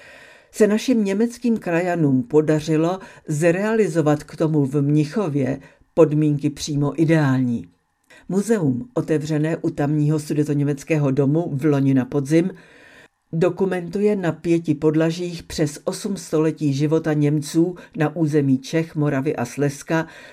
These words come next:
nejen s historickou přesností, ale i poutavým multimediálním vhledem do konkrétních lidských osudů.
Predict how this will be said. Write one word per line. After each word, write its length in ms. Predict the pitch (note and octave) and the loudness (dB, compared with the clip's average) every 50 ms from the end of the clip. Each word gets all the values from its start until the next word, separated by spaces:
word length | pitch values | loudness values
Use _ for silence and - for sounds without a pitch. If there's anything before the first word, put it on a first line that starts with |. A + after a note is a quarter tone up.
| - - | -16 -12
nejen 540 | - F3 F#3 G#3+ A3+ G#3 D#3+ C#3 C3+ B2+ - - - | -8 -4 0 0 0 2 0 0 -2 -2 -6 -8 -10
s 100 | C#3+ C#3+ | -6 -2
historickou 720 | D3 D#3 D3 D3 - - C3+ C3+ C3+ C3+ - - C#3+ C#3+ | 0 0 0 0 -2 -2 -2 -2 -2 -4 -2 0 0 0
přesností, 920 | C3+ - - F3+ E3 - - F#3 F3+ E3 E3 - - D#3 C3 B2+ C3 - - - - - - - - - - - | 0 -2 -4 -4 -4 -4 -4 -6 -6 -6 -8 -8 -4 -2 0 0 -2 -4 -10 -20 -20 -20 -20 -20 -20 -20 -8 -2
ale 160 | F3+ G3 G#3+ | 0 0 2
i 140 | - A#3+ B3 | 2 2 0
poutavým 680 | B3+ - F3+ F3+ E3+ E3+ F#3+ F3 E3+ F#3 F#3 F#3 F#3 - - - - - | 0 0 -2 -2 -2 -2 -4 -4 -4 -4 -4 -4 -4 -6 -8 -12 -14 -6
multimediálním 1160 | - E3 F3 G3 G#3 G3+ - G#3 F#3 D#3+ D#3 D3+ D3 D3+ D3 D3+ C#3+ C3+ C#3+ D3 C#3+ C#3 C#3 C3+ | -2 2 2 4 2 2 0 -2 -2 0 0 0 2 2 2 2 2 0 0 0 2 2 2 2
vhledem 920 | C3 C3 C3 B2 A2+ B2+ C#3+ C#3+ C#3+ C#3 C3 D3 D3 D3+ E3 F#3 F#3+ F#3+ - - - - - _ _ | 2 2 0 -2 -4 -2 0 0 0 0 0 0 0 0 -2 -2 -6 -8 -10 -18 -20 -20 -20 _ _
do 180 | - E3+ F#3+ E3+ | -4 -2 -2 -2
konkrétních 800 | E3+ E3+ E3 D#3+ D3 D3 D3+ D3 D3 C#3+ D3 D3 C#3+ C#3 C3+ | 0 2 2 2 2 0 0 0 0 0 0 -2 -2 -2 -2
lidských 520 | C#3+ C3 C3 C3 - - - C3 C3+ - - | 0 -2 -2 -2 -4 -6 -6 -6 -4 -4 -4
osudů. 580 | D3+ D3 - - D3+ C#3 C#3 C3+ C3 A#2 - | -4 -4 -4 -2 -2 0 0 0 0 -2 -4